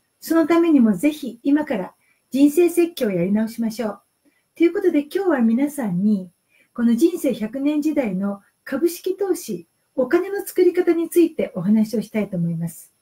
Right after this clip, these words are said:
この六月ももうそろそろ終わりなんですけれども、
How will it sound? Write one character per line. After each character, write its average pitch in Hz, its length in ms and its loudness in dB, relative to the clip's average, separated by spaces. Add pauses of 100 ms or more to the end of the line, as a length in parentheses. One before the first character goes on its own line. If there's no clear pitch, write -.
(600)
こ 359 100 0
の 311 140 2
六 294 260 4
月 330 260 2
も 311 120 -2
も 330 180 0
う 311 40 -6
そ 311 120 -4
ろ 233 80 -4
そ 208 160 -4
ろ 196 120 0
終 202 40 -2
わ 220 80 0
り 233 140 2
な 247 100 0
ん 233 80 0
で 208 80 -2
す 202 120 -10
け 214 100 -8
れ 208 80 -4
ど 214 100 -2
も、 302 300 0